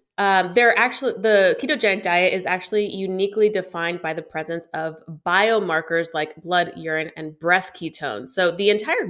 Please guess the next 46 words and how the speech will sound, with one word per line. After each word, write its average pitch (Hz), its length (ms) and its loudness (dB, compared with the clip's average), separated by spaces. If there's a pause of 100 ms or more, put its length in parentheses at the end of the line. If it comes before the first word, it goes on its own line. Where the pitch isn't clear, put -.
(140)
goal 190 440 4
of 165 160 2
the 175 80 0
diet 156 400 -2
is 170 200 -6
to 185 160 -4
enter 220 400 2
a - 100 2
metabolic 185 500 0
state - 340 -2
of 294 180 0
ketosis 180 640 -6 (320)
where 233 140 4
the 240 80 4
body 202 240 4
transitions 180 640 -6
from 175 260 -6 (140)
burning 180 360 -2
glucose 277 440 0
as 196 160 -2
a 190 60 -2
primary 180 420 -2
fuel 175 220 -4
source, 170 300 -6
like 165 140 -4
we 170 80 -4
just 160 220 -2
said, 160 180 -6
to 185 140 -6
burning 170 320 0
fatty 156 360 -4
acids 151 540 -4
and 156 180 -10
ketones. 135 680 -8 (420)
But 226 120 4
how 254 180 2
do 311 80 2
you 349 140 4
even 240 480 4
know 180 640 6
if 175 240 -2
your 175 100 -2
body 170 640 0 (640)
is 185 160 -2
in 170 80 0
ketosis? - 760 -8